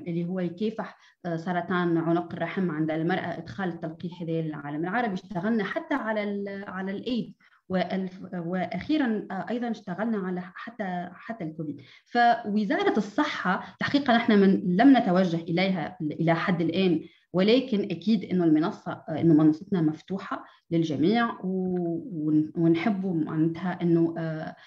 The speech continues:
وإحنا مف-، وإحنا إيدنا ممدودة، لأنه أي وزارة ولا أي هيكل حكومي إذا هو يرى إنه فما، ولا حتى إحنا كان يبدأ عنا مشروع وين نراو نجموا نشتغلوا مع بعضنا على نفس ال-،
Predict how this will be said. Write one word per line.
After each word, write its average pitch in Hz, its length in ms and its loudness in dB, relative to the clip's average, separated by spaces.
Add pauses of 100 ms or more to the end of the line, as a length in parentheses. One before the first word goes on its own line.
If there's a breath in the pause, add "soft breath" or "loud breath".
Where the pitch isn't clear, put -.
(460 loud breath)
وإحنا 165 240 4
مف-، 190 200 4
وإحنا 185 640 2
إيدنا 180 400 6
ممدودة، 185 600 2
لأنه 196 560 -2
أي 196 360 -2
وزارة 190 300 -2
ولا 170 240 -4
أي 185 120 0
هيكل 190 340 -4
حكومي 185 380 -2
إذا 180 240 -2
هو 196 420 -2
يرى 185 180 -4
إنه 185 420 -2
فما، 180 300 -4
ولا 175 240 -2
حتى - 400 -10
إحنا 196 220 -2
كان 165 180 -2
يبدأ 170 160 0
عنا 175 260 -2
مشروع 170 400 -6
وين 170 280 -2
نراو 180 200 -2
نجموا 170 640 -2 (100)
نشتغلوا 185 380 -4
مع 170 80 -2
بعضنا 170 340 -6
على 151 180 -8
نفس 165 320 -6
ال-، 147 460 -8